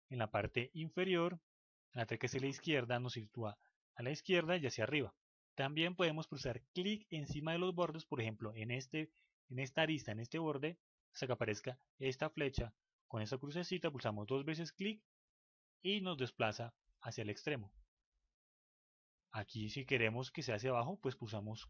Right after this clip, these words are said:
clic en la arista abajo del rectángulo verde de la celda activa. Pulsamos dos veces clic y nos desplaza hacia abajo. Es el mismo efecto que con la combinación de teclas control y las teclas con direcciones, pero utilizando simplemente el mouse y un doble clic.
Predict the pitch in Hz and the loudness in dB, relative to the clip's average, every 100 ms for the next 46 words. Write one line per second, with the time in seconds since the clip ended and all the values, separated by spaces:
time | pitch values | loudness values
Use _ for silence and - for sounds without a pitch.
0 | - 185 214 214 _ _ - 165 165 170 | -6 -2 -2 -4 _ _ -6 -4 0 0
1 | 165 165 165 131 117 131 117 113 107 120 | 0 0 2 4 2 0 -4 -6 -2 2
2 | 107 107 117 104 - 104 107 - 170 107 | 2 2 -2 -4 -6 -8 -6 -4 -4 -4
3 | _ _ _ _ _ _ _ _ - 107 | _ _ _ _ _ _ _ _ -10 -8
4 | 101 117 117 139 160 - 196 220 - _ | -4 -4 -2 -2 -4 -6 -4 -4 -6 _
5 | _ _ _ _ _ _ - 156 165 156 | _ _ _ _ _ _ -8 -6 -4 -4
6 | - 113 120 117 101 - _ _ _ 127 | -2 -2 2 2 0 -6 _ _ _ -4
7 | 143 147 151 156 165 147 151 160 160 170 | 0 0 0 0 0 0 0 0 -2 -4
8 | 165 - - - - 147 143 147 127 117 | -6 -16 -20 -20 -2 0 2 4 2 2
9 | 117 117 123 131 143 151 - _ _ _ | 0 2 2 2 2 0 -4 _ _ _
10 | - 143 143 135 151 135 117 - 110 123 | -4 -2 0 0 2 4 2 -2 -6 -4
11 | 135 143 170 170 185 196 - 190 180 175 | -2 -2 0 0 0 -2 -2 0 2 0
12 | 165 143 127 110 110 120 117 117 107 107 | 0 0 0 -2 -4 -4 -4 -4 -4 -6
13 | 117 107 113 113 101 98 95 95 - 107 | -4 -4 -6 -8 -6 -4 -4 -6 -8 -10